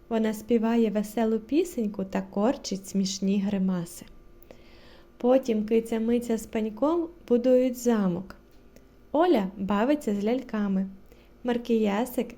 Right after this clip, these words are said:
грається з машинками. До кімнати заходить вихователька з підвечірком. Це значить,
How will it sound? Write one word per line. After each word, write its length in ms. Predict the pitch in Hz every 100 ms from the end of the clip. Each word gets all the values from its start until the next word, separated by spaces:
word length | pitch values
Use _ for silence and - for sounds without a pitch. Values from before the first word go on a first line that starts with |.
| -
грається 680 | 175 190 185 226 247 190
з 60 | 185
машинками. 800 | 196 214 - 185 175 - 185 196 - - - - _ _ _ - - - - -
До 200 | 247 240
кімнати 640 | 240 240 240 254 320 285
заходить 540 | 220 226 - 240 233 233
вихователька 800 | 226 - 214 226 269 277 240 214
з 100 | -
підвечірком. 880 | 214 208 233 233 214 185 - 185 185 - - - - - -
Це 180 | 240
значить, 720 | 240 226 240 311 381 214 208